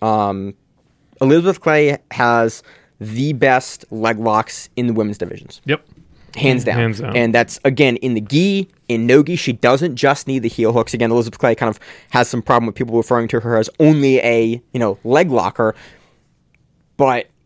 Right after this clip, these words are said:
Speaker 1: when you finish this frequently and this, with this much competence in that area, like,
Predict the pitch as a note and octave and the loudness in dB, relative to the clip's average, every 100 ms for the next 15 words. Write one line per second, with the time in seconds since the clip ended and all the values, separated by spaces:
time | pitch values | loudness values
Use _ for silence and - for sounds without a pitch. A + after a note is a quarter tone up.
0 | - B2+ B2 B2 A2+ - C#3 C3 A#2+ - | -6 -2 0 0 0 0 2 0 -2 -10
1 | A2+ G#2 C3 B2+ - - C3+ B2+ A#2+ A2+ | -10 2 2 2 -4 -2 0 -2 -2 -2
2 | A2 G2+ A#2+ - - C#3 C3 D#3 - C3+ | -2 0 -2 -4 -8 -2 2 2 0 -4
3 | - - C3 C3+ B2 G#2+ A2 - C3+ B2+ | -4 -4 0 0 0 -2 -6 -8 -4 -2
4 | A#2 G#2+ C#3 D#3+ A2+ G#2 G2+ A2 G#2+ | 0 2 4 4 4 0 0 -2 -4